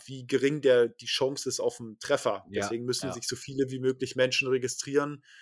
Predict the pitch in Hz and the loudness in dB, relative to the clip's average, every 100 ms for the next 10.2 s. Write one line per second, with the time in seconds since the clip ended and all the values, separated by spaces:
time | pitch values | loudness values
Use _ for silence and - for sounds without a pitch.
0 | - _ _ _ 127 120 117 - - 151 | -20 _ _ _ -4 -4 -6 -6 -4 -2
1 | 131 143 147 151 135 120 139 156 151 - | -2 -2 -2 0 0 2 4 4 2 -8
2 | - _ - 131 139 127 131 139 151 156 | -20 _ 2 2 2 -2 0 2 2 0
3 | 147 143 143 139 135 135 139 131 143 151 | -2 0 0 -2 -2 0 0 0 0 -4
4 | 151 135 127 131 156 160 147 135 117 147 | -8 -4 2 4 6 4 6 4 4 0
5 | 139 143 131 143 143 147 127 127 - - | -2 0 2 4 2 -4 -12 -16 -18 -20
6 | - - 135 135 143 131 151 156 131 131 | -20 -6 -2 0 0 0 0 0 2 4
7 | 143 139 135 127 139 147 135 - 135 165 | 4 4 0 0 -4 0 0 2 0 2
8 | - 139 127 120 113 117 - 117 98 - | 0 -2 -2 -2 -4 -10 -4 -4 -6 -16
9 | - 120 - 185 - 127 - 107 107 - | -8 -6 -4 -4 -2 -4 -4 -6 -6 -8
10 | 127 | -12